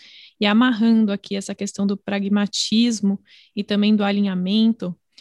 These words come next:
É, você pode dar um pouco mais de exemplo de como que vocês trabalham dentro da Suzano com as outras áreas, como jurídico e suprimentos, pra encurtar esse caminho pros projetos de inovação?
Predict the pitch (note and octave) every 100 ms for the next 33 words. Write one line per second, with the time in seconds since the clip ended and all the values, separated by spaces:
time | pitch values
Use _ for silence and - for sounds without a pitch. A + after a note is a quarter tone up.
0 | - _ - G#3 G#3 - A3+ F4 D4 G#3+
1 | G3 G3+ G#3 A3 A#3+ A3 G3+ G3 F#3+ G#3
2 | G#3 G3+ F#3 - A#3+ C4 A#3 A#3 A3 G#3+
3 | G#3 F#3+ F#3+ G3+ G3+ G3 G3 G3 - G3
4 | - F#3+ G3+ G3+ G3+ G3+ G3 A3 G#3+ F#3+
5 | F3+ F#3 G#3 G3+ F#3+ F#3+ - G#3 G#3+ G3
6 | F#3+ F#3 A3+ G3+ G3 - G3 G3 G#3 F#3+
7 | G3+ G#3+ G#3+ F#3+ - - - _ - A3+
8 | A#3+ A#3+ C4+ - - A#3+ A#3+ - - -
9 | F#3+ G3+ A#3 G3+ F#3 G3+ - F#3+ F#3+ F#3
10 | F#3 - F3+ F3 F3+ - A3 G3+